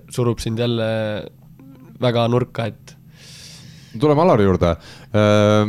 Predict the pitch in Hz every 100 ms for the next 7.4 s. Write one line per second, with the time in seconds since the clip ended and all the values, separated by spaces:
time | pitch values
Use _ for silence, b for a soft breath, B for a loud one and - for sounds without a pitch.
0 | 107 - 147 135 117 123 151 - - 143
1 | 139 113 107 95 90 110 90 101 98 -
2 | 110 - 95 120 98 82 80 87 104 92
3 | 113 98 87 87 87 82 80 87 80 85
4 | 135 147 110 101 92 87 87 85 85 90
5 | 85 131 135 92 90 90 87 85 82 85
6 | 87 87 82 - B B B - 92 85
7 | 127 131 - 76